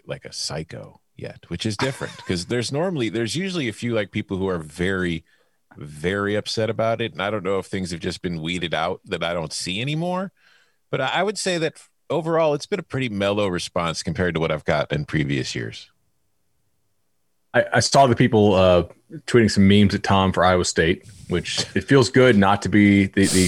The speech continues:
Speaker 3: the target of the Iowa State hate,
Speaker 2: Mm-hmm.
Speaker 3: uh, for, for once on this show. Uh, my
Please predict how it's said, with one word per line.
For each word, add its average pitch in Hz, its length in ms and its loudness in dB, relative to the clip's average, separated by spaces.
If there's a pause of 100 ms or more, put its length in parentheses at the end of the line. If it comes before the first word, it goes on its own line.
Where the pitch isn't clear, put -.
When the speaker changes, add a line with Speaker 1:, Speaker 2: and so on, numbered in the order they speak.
Speaker 3:
the 92 80 0
target 104 380 2
of 95 80 2
the 98 80 6
Iowa 92 240 4
State 95 220 0
hate, 104 300 2 (140)
Speaker 2:
Mm-hmm. 165 160 4
Speaker 3:
uh, 95 160 6
for, - 220 -2
for 104 180 2
once 101 300 4
on 104 180 4
this 98 100 2
show. 113 360 2 (500)
Uh, 87 200 -4 (120)
my 110 400 6